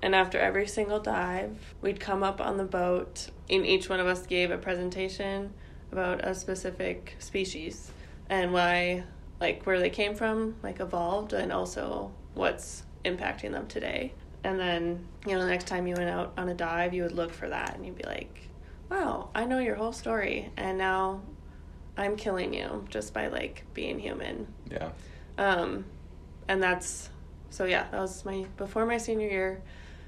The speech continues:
Speaker 1: and that week was when I decided, like, I wanna do something in environmental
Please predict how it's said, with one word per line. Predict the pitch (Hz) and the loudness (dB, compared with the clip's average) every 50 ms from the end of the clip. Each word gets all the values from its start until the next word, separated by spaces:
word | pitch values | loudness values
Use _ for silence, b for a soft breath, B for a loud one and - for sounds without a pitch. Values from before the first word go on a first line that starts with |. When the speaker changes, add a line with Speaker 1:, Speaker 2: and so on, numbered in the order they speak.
| B B B - | B B B 0
Speaker 1:
and | 190 185 185 180 180 180 180 - - - - - | 2 2 4 4 4 2 0 -2 -6 -12 -4 2
that | - 185 175 - 139 | 4 6 6 6 4
week | 170 180 175 170 170 - - - | 4 4 4 4 2 -2 -2 0
was | 180 170 170 170 - | 0 0 0 -2 -2
when | 170 170 170 | -2 0 0
I | - - | 0 0
decided, | - - - - - - - - - - - - | 0 -2 -4 -2 -2 -2 -2 -2 -4 -4 -4 -4
like, | - - - - - - - - - - - - - - - | -4 -6 -6 -6 -10 -12 -12 -12 -14 -14 -14 -14 -14 -6 -2
I | 95 - | -2 0
wanna | - - - - - | 0 -2 -4 -4 -6
do | - 85 | -6 -6
something | - - - 76 - - - - - - - | -4 -4 -6 -6 -6 -8 -8 -8 -8 -6 -6
in | |
environmental | - 104 104 101 - - - 76 - - - - - - 85 - - | -6 -6 -6 -6 -6 -6 -6 -6 -6 -8 -8 -8 -8 -8 -8 -8 -10